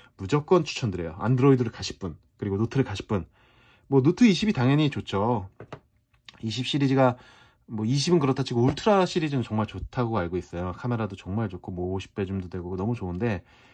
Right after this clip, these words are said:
지금 그냥 한 일 년 조금 지난 거잖아요. 그러니까 저는 차라리 노트 이십 만약에 계속 말씀드리면 최신 폰이 굳이 필요 없는 분들께는 가볍고 카툭 티도 없고 별로. 이거 보세요. 예. 이게,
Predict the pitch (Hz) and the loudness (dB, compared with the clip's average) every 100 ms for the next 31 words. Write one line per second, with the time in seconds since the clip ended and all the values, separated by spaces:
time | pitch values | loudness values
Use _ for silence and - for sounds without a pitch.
0 | _ _ _ _ _ _ _ _ _ _ | _ _ _ _ _ _ _ _ _ _
1 | - - 117 131 202 190 120 127 147 107 | -14 -8 -4 2 4 4 4 2 2 -2
2 | - - 135 202 262 254 247 - 143 180 | -6 -4 0 4 4 4 0 0 0 2
3 | 151 120 135 117 90 98 - _ _ _ | 0 -2 -6 -8 -10 -14 -16 _ _ _
4 | _ _ _ _ - - - - _ _ | _ _ _ _ -20 -20 -20 -20 _ _
5 | 117 165 170 131 - - 190 175 143 120 | 0 4 4 4 -2 -6 -2 0 0 2
6 | 123 - 139 117 123 135 127 107 _ - | 0 2 -2 0 0 0 0 -8 _ -10
7 | - 156 135 98 90 - - 127 151 107 | -2 0 0 -2 -6 -14 -8 -2 0 0
8 | 117 98 117 104 - 214 240 - 240 214 | -2 -4 -4 -2 0 0 2 4 6 6
9 | 208 196 139 - - 131 220 - 165 131 | 6 4 2 -6 -4 0 2 4 4 4
10 | 117 110 104 - 101 107 120 131 92 - | 2 -2 -2 -4 -8 -4 -2 -2 -4 -14
11 | - _ _ _ - 107 135 135 131 - | -20 _ _ _ -6 0 0 2 -2 -2
12 | - - - - 175 131 - 101 95 87 | -8 -8 -8 -8 0 0 0 -8 -8 -6
13 | 104 147 107 95 104 - 90 92 _ _ | -4 -6 -6 -12 -12 -12 -12 -12 _ _
14 | _ _ _ _ 139 165 175 | _ _ _ _ -6 -2 -2